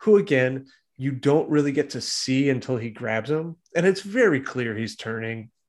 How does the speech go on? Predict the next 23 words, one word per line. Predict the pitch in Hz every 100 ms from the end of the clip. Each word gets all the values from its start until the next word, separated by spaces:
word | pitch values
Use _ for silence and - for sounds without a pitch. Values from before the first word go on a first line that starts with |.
| _
whatever. | 147 120 110 107 110 107 _ _ - _ _
Uh, | 127 120 - _ _ _ _
so | - 131
Leon | 127 185 180 170 160 147
and, | 117 117 -
and | 107
Claire | - 160 160 -
armor | 131 139 131 120
up. | 120 - _ _ -
Leon, | 160 160 123 120 - _ -
a |
policeman, | 123 131 170 - 113 110 110 _ _
totally | - 180 180
inept, | 123 120 - _
is, | 131 104
like, | 127 113 -
unable | 156 185 165 156 127
to | 110
kill | 143 139
this | 120 -
zombie | 117 113 110
by | 110 107
himself. | 104 - 117 110